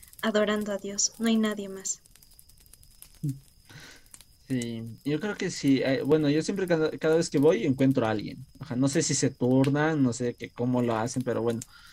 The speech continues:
Speaker 2: siem-, siempre hay alguien ahí presente, eh, muy pocas veces, o solo que yo vaya cuando haya gente, ¿no? <laughs> Ajá. U-,
Speaker 1: Ujú.
Speaker 2: una vez fui a las tres de la mañana y había gente,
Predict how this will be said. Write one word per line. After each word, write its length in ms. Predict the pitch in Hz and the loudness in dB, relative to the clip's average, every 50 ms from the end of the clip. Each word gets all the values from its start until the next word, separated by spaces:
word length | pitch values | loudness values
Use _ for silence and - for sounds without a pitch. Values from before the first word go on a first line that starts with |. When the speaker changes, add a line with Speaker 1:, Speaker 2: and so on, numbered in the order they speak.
| - - - _ - | -20 -20 -20 _ -8
Speaker 2:
siem-, 260 | - - 135 131 135 | -2 0 0 0 0
siempre 300 | 131 - 143 139 147 143 | 0 2 2 4 4 6
hay 120 | 139 135 131 | 6 6 8
alguien 360 | 131 135 131 135 131 127 120 | 8 6 6 6 6 4 4
ahí 220 | 117 117 110 107 | 2 0 -2 -2
presente, 680 | - - 113 113 113 - 110 107 - - - - 123 - - _ - | -4 -6 -6 -6 -6 -6 -6 -8 -8 -10 -14 -16 -16 -18 -20 _ -16
eh, 140 | - - - | -14 -12 -8
muy 220 | 120 123 127 131 135 | -4 0 2 2 2
pocas 360 | - 143 139 147 139 131 120 | 2 0 0 2 2 2 2
veces, 460 | 127 131 131 - 156 139 131 127 - - | 2 0 0 0 0 0 0 -2 -2 -2
o 120 | 127 127 | -2 0
solo 300 | 117 - 147 143 156 151 | 0 2 4 4 4 4
que 140 | 139 151 139 | 4 4 4
yo 100 | 127 127 | 6 6
vaya 220 | 127 135 143 156 151 | 6 6 6 6 4
cuando 220 | - 123 117 117 | 4 2 2 2
haya 160 | 113 117 113 | 2 2 2
gente, 260 | 113 135 135 131 - - | 2 2 0 0 0 -4
¿no? 200 | 120 123 139 139 | -6 -6 -6 -4
<laughs> 880 | 123 127 - - 170 139 220 180 - - - - - - 254 - - - | -4 -4 -2 0 2 2 2 2 0 -4 -14 -14 -14 -14 -16 -18 -14 -12
Ajá. 320 | 151 - - 127 113 110 - - - - _ - - - _ - | -8 -4 -4 -4 -4 -4 -8 -16 -20 -20 _ -20 -20 -20 _ -2
U-, 160 | 143 165 196 | 0 0 2
Speaker 1:
Ujú. 120 | 220 180 202 | 4 4 6
Speaker 2:
una 160 | 208 214 214 | 6 6 6
vez 220 | 220 220 202 - | 6 6 4 4
fui 260 | - - 208 233 240 | 0 0 2 4 6
a 80 | 214 175 | 6 6
las 200 | 156 143 135 - | 6 4 4 2
tres 200 | - 175 180 185 | 2 2 4 4
de 80 | 190 180 | 4 4
la 100 | 156 139 | 4 4
mañana 560 | 127 123 131 143 156 143 123 104 104 117 135 - - - - - _ _ _ _ - - - - - - - - - - - - | 4 4 4 4 2 2 0 -2 -2 -6 -8 -10 -14 -20 -20 -20 _ _ _ _ -20 -20 -20 -20 -20 -20 -20 -20 -20 -20 -10 -4
y 300 | - 143 147 135 - - | 0 0 0 0 -2 -4
había 320 | 123 120 117 135 160 156 | -4 0 2 4 4 4
gente, 400 | 135 - 214 330 - - - - | 2 0 -2 -2 -2 -4 -8 -8